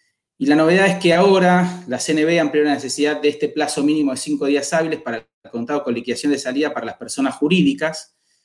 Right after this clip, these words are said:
Este parking ya lo teníamos para las personas humanas.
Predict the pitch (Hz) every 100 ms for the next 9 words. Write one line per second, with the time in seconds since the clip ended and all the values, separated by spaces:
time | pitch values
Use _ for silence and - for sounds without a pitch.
0 | _ _ 123 151 - 175 147 160 147 139
1 | 165 185 139 127 120 113 113 120 - 147
2 | 139 170 180 170 175 180 -